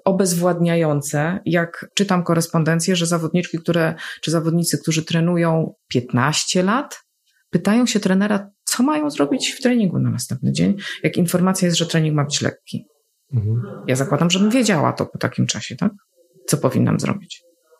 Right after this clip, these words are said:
Speaker 2: Są tylko narzędziem.
Speaker 1: Tak, odtwórczo, odtwórczo. Nie ma własnej inicjatywy i wzbudzenie w zawodnikach, którzy jakiś czas już trenują,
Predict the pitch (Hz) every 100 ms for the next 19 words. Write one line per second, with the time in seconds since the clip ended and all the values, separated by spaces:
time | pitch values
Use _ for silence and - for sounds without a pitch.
0 | _ - 135 123 143 139 147 139 113 110
1 | 107 - - 185 139 - - - 233 -
2 | - 226 185 - 127 - 190 - - 156
3 | - 127 - - - 190 185 196 196 190
4 | 185 180 170 156 - 151 156 160 165 214
5 | 233 175 165 151 156 151 143 - 147 151
6 | - - - - - 151 143 - 151 147
7 | 147 185